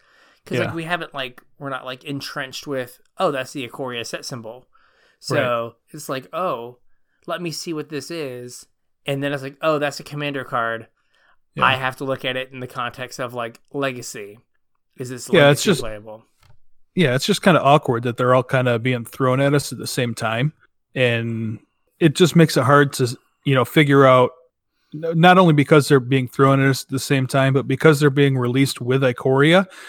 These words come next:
Speaker 2: there's a lot of, like, overlapping mechanics.
Speaker 1: In the artwork, there's a lot of overlap in the artwork.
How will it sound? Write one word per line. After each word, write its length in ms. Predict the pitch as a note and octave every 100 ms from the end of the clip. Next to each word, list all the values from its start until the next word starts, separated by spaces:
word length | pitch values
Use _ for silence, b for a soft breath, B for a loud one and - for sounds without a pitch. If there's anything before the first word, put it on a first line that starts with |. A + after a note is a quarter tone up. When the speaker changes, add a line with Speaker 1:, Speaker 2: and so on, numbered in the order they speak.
| B -
Speaker 2:
there's 180 | C3+
a 60 | C#3
lot 240 | B2+ C#3 C#3
of, 140 | B2+
like, 180 | C3 B2+
overlapping 640 | D3 C#3 C#3+ C#3 C#3 D3 B2
mechanics. 720 | - B2 C3 G#3+ - - - _ _
Speaker 1:
In 180 | D#3 D#3
the 140 | D#3+ B2+
artwork, 460 | C3 - D3+ D#3
there's 240 | D#3 D3+ C#3
a 80 |
lot 160 | C3+ C3+
of 120 | C3 C#3
overlap 480 | C3+ C3+ C3 B2+
in 80 | B2
the 100 | B2
artwork. 540 | A#2+ A#2 C3 D3 E3